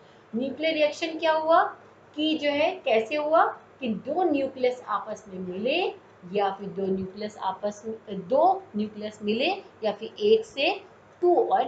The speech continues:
मोर बने, टू और थ्री मिलके टू, टू और मोर मिलके वन हुआ, या फिर वन से हमारे वन, तो अपोजिट, उसे हम कहते हैं न्यूक्लियर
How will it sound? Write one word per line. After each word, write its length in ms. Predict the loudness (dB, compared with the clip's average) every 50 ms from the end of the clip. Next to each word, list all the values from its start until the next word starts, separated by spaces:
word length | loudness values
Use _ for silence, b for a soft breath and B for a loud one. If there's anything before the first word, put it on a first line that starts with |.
| -2
मोर 180 | -6 -8 -8 -8
बने, 400 | -10 -14 -18 -20 -20 -20 -20 -20 -20 -20 -20 -20 -20 -20 -20 -20 -20 -20 -20 -20 -20 -10 -4
टू 180 | -2 2 4 6
और 140 | 6 6 4
थ्री 160 | 2 -2 0 0
मिलके 320 | 0 0 -2 -4 -6 -8 -6 -4
टू, 160 | -2 0 0 2 0 -2 -4 -6 -8
टू 140 | -8 -6 -6 -2 2
और 200 | 2 2 4 4
मोर 260 | 4 4 4 4 2
मिलके 300 | 0 -2 -4 -4 -4 -4
वन 240 | -2 0 0 0 2
हुआ, 280 | 2 2 2 2 2 -2 B B B B B -10 -4
या 200 | -2 0 0 0
फिर 220 | 0 -2 -2 -2 0
वन 220 | 0 0 0 0
से 160 | -2 0 0
हमारे 360 | 0 0 0 -2 -4 -6 -6 -8 -12 -20 -20 -14 -12
वन, 140 | -12 -10 -12 -14 -16 -18 -16
तो 160 | -14 -14 -14 -12 -12 -12
अपोजिट, 760 | -12 -12 -14 -16 -16 -16 -18 -20 -20 -20 -20 -20 -20 -14 -10
उसे 240 | -8 -8 -4 -2 -4
हम 200 | -2 -2 -4 -4
कहते 340 | -2 0 0 0 -2 -4 -8
हैं 160 | -8 -6 -6
न्यूक्लियर 440 | -6 -6 -6 -6 -6 -6 -4 -6